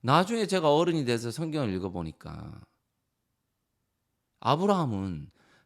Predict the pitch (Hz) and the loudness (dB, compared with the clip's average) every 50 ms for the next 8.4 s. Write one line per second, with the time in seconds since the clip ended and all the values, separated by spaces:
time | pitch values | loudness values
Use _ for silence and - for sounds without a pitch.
0 | _ - - - 196 196 202 190 165 170 180 196 180 160 135 - - - 220 233 | _ -12 -4 -2 -2 0 2 2 2 2 0 0 0 0 -2 -4 -6 -8 -6 -4
1 | 277 302 277 233 196 156 120 104 92 101 104 110 120 117 101 82 82 85 78 80 | -2 0 0 0 0 0 0 0 0 0 0 0 0 0 0 -2 -2 -4 -6 -6
2 | 85 87 82 78 69 - - _ _ _ _ _ _ _ _ _ _ _ _ _ | -6 -6 -8 -10 -12 -16 -18 _ _ _ _ _ _ _ _ _ _ _ _ _
3 | _ _ _ _ - - - 165 165 175 143 110 95 85 80 85 82 71 71 _ | _ _ _ _ -14 -10 -10 -8 -8 -8 -8 -6 -6 -4 -4 -4 -6 -8 -10 _
4 | _ _ _ _ _ _ _ _ _ _ _ _ _ _ _ _ _ _ _ _ | _ _ _ _ _ _ _ _ _ _ _ _ _ _ _ _ _ _ _ _
5 | _ _ _ _ _ _ _ _ _ _ _ - - - - - - 180 185 196 | _ _ _ _ _ _ _ _ _ _ _ -18 -16 -16 -14 -12 -8 -6 -4 -2
6 | 202 196 160 110 - - _ _ _ _ _ _ _ _ _ _ _ _ _ _ | -2 -2 -2 -4 -6 -12 _ _ _ _ _ _ _ _ _ _ _ _ _ _
7 | _ _ _ _ - - - - - 311 330 277 147 117 127 117 92 80 80 76 | _ _ _ _ -14 -14 -10 -6 -4 -2 -2 -2 -2 -4 -4 -6 -6 -6 -8 -10
8 | - 78 - - - _ - | -12 -14 -16 -16 -18 _ -20